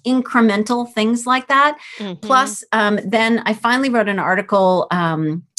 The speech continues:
Speaker 1: that was more than a blog post. And I knew, 'cause it was based on a study, and I kinda knew this was bigger than just a blog post. And so I put feelers out, got the name of an Atlantic editor, and that was my first Atlantic piece. And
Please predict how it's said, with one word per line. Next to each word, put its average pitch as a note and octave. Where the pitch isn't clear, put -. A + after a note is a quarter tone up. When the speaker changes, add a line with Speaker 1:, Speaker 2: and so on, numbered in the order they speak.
Speaker 1:
that F#3+
was F#3+
more G#3+
than G#3
a F#3
blog E3+
post. D#3+
And F#3
I F#3
knew, A3+
'cause A3+
it -
was E3
based D3+
on C#3
a C#3
study, A#3
and F#3+
I F3+
kinda C4+
knew A3
this G3
was F3+
bigger F3+
than E3
just E3
a D#3+
blog D#3+
post. D#3
And D#3
so F3+
I D#3+
put G3
feelers F#3+
out, E3
got F#3
the F#3+
name E3
of F3
an F3+
Atlantic G#3+
editor, E3
and E3+
that E3
was F#3
my F3
first G#3
Atlantic E3+
piece. -
And E3+